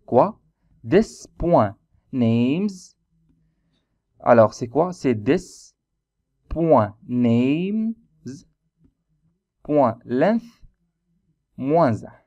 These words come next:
Tout simplement, va retourner une valeur. C'est la dernière valeur. Alors,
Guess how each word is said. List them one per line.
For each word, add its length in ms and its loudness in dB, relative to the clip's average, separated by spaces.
Tout 100 -14
simplement, 720 -2
va 140 4
retourner 720 -4
une 280 -2
valeur. 960 4
C'est 140 -4
la 80 2
dernière 260 0
valeur. 320 -6
Alors, 280 2